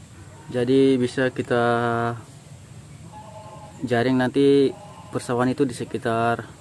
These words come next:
ukuran satu cuhi lah kalau di sini.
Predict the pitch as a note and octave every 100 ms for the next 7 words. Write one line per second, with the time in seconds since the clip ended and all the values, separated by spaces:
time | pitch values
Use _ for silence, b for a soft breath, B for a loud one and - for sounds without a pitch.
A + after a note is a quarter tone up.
0 | - - - - - - - - - A2+
1 | A#2 B2 A#2+ A#2+ C3 A#2+ C3 C3+ B2 A#2+
2 | A2+ G#2+ A#2